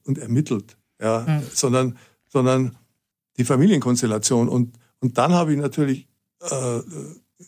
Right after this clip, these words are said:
Speaker 1: musste ich mich natürlich ein bisschen schlau machen und hab, hab hier mit, mit sehbehinderten Menschen, äh, gesprochen und hab, hab,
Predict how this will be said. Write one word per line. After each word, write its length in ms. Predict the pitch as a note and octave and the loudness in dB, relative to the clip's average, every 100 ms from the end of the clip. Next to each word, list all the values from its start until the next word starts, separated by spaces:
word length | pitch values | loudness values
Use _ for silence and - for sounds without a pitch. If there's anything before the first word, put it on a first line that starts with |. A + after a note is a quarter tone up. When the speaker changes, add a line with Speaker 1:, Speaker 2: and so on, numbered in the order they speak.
| _ _ _ - _ _ | _ _ _ -20 _ _
Speaker 1:
musste 280 | B2+ B2+ B2+ | -2 0 0
ich 80 | |
mich 220 | C3+ A#2+ - | 0 0 -2
natürlich 340 | C3 A#2 C3 | -6 -4 -4
ein 40 | |
bisschen 260 | A2+ A#2+ A#2+ | -4 -4 -2
schlau 240 | - B2 | 0 2
machen 200 | F3 B2 | 2 2
und 140 | B2 A#2+ | 0 -2
hab, 180 | A#2+ - - _ _ _ | -4 -8 -20 _ _ _
hab 160 | B2 A2+ | -6 0
hier 220 | C#3 B2+ | 2 4
mit, 380 | A#2+ A2+ - E3 | 4 0 -10 -6
mit 220 | C3 A#2 | -6 -6
sehbehinderten 560 | - D3+ C#3 C3+ C3 B2+ | -2 0 2 2 0 0
Menschen, 480 | A#2+ D#3 E3 C#3+ - | 2 2 2 0 -2
äh, 240 | D#3+ C3 B2 | -2 -2 -2
gesprochen 600 | - G#2 A#2 C3 B2 B2 | -6 -6 -4 0 0 0
und 140 | G#2+ | -2
hab, 180 | A#2 A2+ - _ _ - _ _ | -4 -4 -16 _ _ -20 _ _
hab, 200 | A#2 | -12